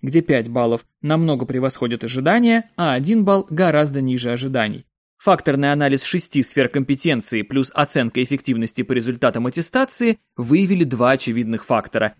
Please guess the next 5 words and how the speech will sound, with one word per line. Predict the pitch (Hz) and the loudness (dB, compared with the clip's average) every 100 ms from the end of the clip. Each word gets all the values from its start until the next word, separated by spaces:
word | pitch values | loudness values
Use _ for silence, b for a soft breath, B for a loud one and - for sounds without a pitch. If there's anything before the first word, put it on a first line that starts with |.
| - | -6
или | 165 214 | -2 0
групповые | 202 170 - 131 110 113 | 0 0 2 2 2 0
категории. | 135 127 139 131 107 90 90 _ _ _ _ _ - | 0 -2 0 0 0 -2 -8 _ _ _ _ _ 0
Первое. | 226 123 107 - _ | 2 2 0 -4 _
Харизма – | - 139 156 240 254 220 | -4 0 2 2 2 0